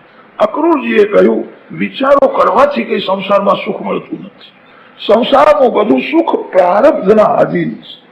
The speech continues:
પ્રારબ્ધમાં જે લખ્યું છે તે જ ભોગવવું પડે છે.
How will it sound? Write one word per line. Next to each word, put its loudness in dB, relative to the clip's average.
પ્રારબ્ધમાં 4
જે 0
લખ્યું -2
છે -2
તે -6
જ 0
ભોગવવું 0
પડે 2
છે. -18